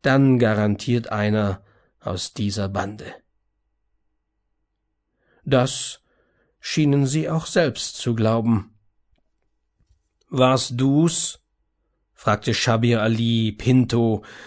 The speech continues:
der den Kopf schüttelte. Ali sah die anderen an und wiederholte wortlos die Frage.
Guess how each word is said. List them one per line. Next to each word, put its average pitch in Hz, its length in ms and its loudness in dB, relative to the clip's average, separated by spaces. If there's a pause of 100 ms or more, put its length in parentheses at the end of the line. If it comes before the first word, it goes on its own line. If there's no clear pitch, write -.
(300)
der 104 100 -4
den 101 220 -6
Kopf - 380 -2
schüttelte. 104 680 -4 (1200)
Ali 127 400 4
sah 127 220 2
die 127 160 2
anderen 123 560 4
an 120 440 2
und 139 380 -4
wiederholte 135 600 0
wortlos 110 460 0
die 107 120 -6
Frage. 107 520 -2